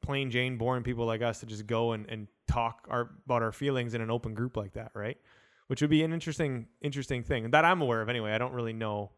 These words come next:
if there is. It's not very promoted. That's one thing that I, I, uh,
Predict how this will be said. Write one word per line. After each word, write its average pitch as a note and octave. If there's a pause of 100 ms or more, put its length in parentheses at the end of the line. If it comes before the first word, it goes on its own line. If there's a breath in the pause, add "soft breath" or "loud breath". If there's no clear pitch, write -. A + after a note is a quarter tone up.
(160)
if -
there B2
is. C#3+
It's A#2
not A#2
very A2
promoted. G#2+ (400 soft breath)
That's D3
one D3
thing C#3
that A#2+
I, A2 (1000)
I, A2
uh, G2+